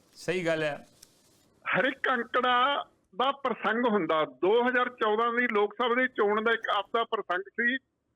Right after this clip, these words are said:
Speaker 2: ਜਦੋਂ ਨਵੀਂ ਪਾਰਟੀ ਆਈ ਸੀ, ਚਾਰ ਸੀਟਾਂ ਜਿੱਤ ਗਈ ਸੀ।
Speaker 1: ਹੂੰ, ਹੂੰ।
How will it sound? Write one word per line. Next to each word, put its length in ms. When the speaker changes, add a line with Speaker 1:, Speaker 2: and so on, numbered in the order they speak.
Speaker 2:
ਜਦੋਂ 280
ਨਵੀਂ 260
ਪਾਰਟੀ 440
ਆਈ 180
ਸੀ, 140
ਚਾਰ 280
ਸੀਟਾਂ 300
ਜਿੱਤ 220
ਗਈ 160
ਸੀ। 140
Speaker 1:
ਹੂੰ, 280
ਹੂੰ। 260